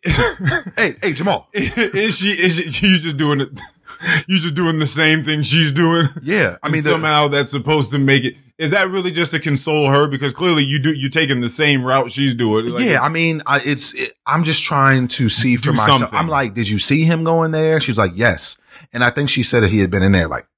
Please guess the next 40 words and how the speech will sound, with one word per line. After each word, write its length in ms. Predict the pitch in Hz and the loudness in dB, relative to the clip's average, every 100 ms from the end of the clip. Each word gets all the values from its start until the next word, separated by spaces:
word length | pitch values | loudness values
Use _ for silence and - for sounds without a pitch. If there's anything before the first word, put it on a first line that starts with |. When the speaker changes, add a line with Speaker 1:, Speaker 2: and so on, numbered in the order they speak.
| - | -2
Speaker 2:
almost 320 | 107 98 - | 0 0 -2
ten 180 | 120 95 | -2 0
minutes 260 | 101 110 156 | 0 0 0
Speaker 1:
And 0 | |
Speaker 2:
at 40 | |
Speaker 1:
was, 120 | 165 | 0
Speaker 2:
this 80 | 151 | 0
Speaker 1:
and 80 | 160 | -2
Speaker 2:
point. 80 | 156 | 0
Speaker 1:
was 100 | 151 | 0
the 120 | 156 | 0
other 240 | 147 170 160 | -2 -2 -2
son 320 | - 156 156 | 0 0 0
also 280 | 139 139 139 | 0 0 -2
just 180 | 131 | -4
waiting 380 | 123 131 131 127 | 2 2 2 0
next 180 | 123 131 | 0 0
to 40 | 143 | 0
you 80 | |
guys? 340 | 143 147 156 143 | 2 2 0 -2
Speaker 2:
Yes, 320 | 123 135 110 | 2 2 2
he 80 | 123 | 0
was 200 | 131 131 | 0 2
Speaker 1:
Okay. 80 | 107 | 2
Speaker 2:
out 180 | 123 123 | 0 0
there 360 | 120 123 131 | 0 2 0
smoking 520 | 123 - 92 98 131 123 | -2 -2 0 0 2 2
a 60 | |
cigarette. 580 | 120 123 120 117 107 135 | 2 0 0 2 2 2
Speaker 1:
Yeah, 80 | 139 | 2
Speaker 2:
You 140 | 120 | 2
know 60 | 123 | 4
Speaker 1:
yeah, 0 | |
Speaker 2:
what 40 | |
I'm 40 | 117 | 4
Speaker 1:
yeah, 60 | 113 | 4
Speaker 2:
saying? 300 | 113 113 113 | 2 2 -2
Speaker 1:
yeah, 60 | |
yeah. 500 | 80 _ - 113 110 | -6 _ -8 -2 2
Speaker 2:
Um, 160 | 104 | 0